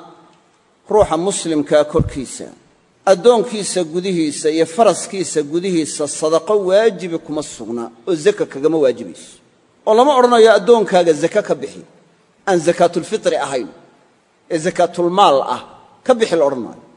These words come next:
Zakaatulfitrigu waa ka waajibaya. Faraskiisana lama odhanayo, "Zaka ka bixi," la odhan maayo, oo zaka kama waajibto. Xadiiska waxaa soo wariyey Bukhaari iyo Muslim. "Wa fii lafdin, ila zakaata alfitri fi raqiiq."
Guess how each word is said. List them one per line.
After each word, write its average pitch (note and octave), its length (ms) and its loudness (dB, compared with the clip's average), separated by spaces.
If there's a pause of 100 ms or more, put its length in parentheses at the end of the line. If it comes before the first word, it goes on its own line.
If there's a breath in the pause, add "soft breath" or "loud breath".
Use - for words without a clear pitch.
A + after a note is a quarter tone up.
(400)
Zakaatulfitrigu E3+ 580 -2
waa F3 80 6
ka G#3 120 -2
waajibaya. B2+ 400 -2 (480)
Faraskiisana G#3+ 880 2 (680)
lama A3+ 300 6
odhanayo, G3 420 6
"Zaka F#3 300 0
ka A#3 100 4
bixi," F#3+ 260 -2
la D#3 80 4
odhan D3 160 0
maayo, F#2+ 220 -10 (480)
oo F3 40 -2
zaka F#3+ 260 0
kama A3 200 2
waajibto. D3 420 0 (680)
Xadiiska C#3+ 320 -2
waxaa D#3+ 240 2
soo G3+ 120 4
wariyey F#3+ 180 0
Bukhaari G3 280 2
iyo F#3 80 -2
Muslim. B2 300 -8 (500)
"Wa F3 100 0
fii G3+ 180 4
lafdin, G3 540 2 (600)
ila A3 280 6
zakaata F3+ 460 2
alfitri F#3 460 0
fi - 120 -2
raqiiq." D3+ 580 -4